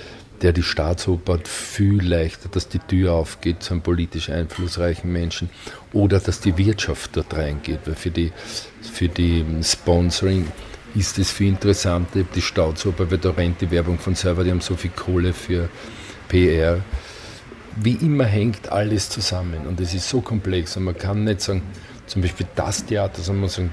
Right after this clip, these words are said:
das Theater zum Beispiel in Österreich, weil es völlig andere kulturell, soziokulturelle Bedingungen hat wie in Amerika zum Beispiel.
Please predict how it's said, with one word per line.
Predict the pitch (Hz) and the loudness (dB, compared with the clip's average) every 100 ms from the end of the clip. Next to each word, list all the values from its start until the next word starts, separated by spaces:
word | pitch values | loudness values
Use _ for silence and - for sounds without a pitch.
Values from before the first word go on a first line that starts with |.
| - | -2
das | 87 98 - | 0 0 0
Theater | - 90 95 - - | 0 0 0 -4 -6
zum | - 107 | -4 -2
Beispiel | 95 87 - 95 | 0 0 0 -2
in | - | -2
Österreich, | 87 - 90 87 85 - - - - - - - | -4 -6 -6 -6 -6 -10 -14 -16 -16 -16 -6 -2
weil | |
es | 85 87 | 0 0
völlig | - - 104 107 - | 0 4 4 4 0
andere | 85 101 95 95 | -2 -2 -2 -2
kulturell, | 95 - 95 98 85 90 | -2 -2 2 2 4 2
soziokulturelle | 90 127 - 104 - 98 98 85 87 90 | 2 0 0 -2 -2 -2 0 2 2 0
Bedingungen | 78 - 92 92 90 85 | -2 -2 0 2 0 0
hat | 85 - | -2 0
wie | 95 90 - - - - - | 2 2 -2 -12 -16 -16 -2
in | 113 95 | 6 6
Amerika | 82 71 85 - 76 | 6 4 2 0 -4
zum | - 85 | -4 -4
Beispiel. | 65 - - | -4 -6 -8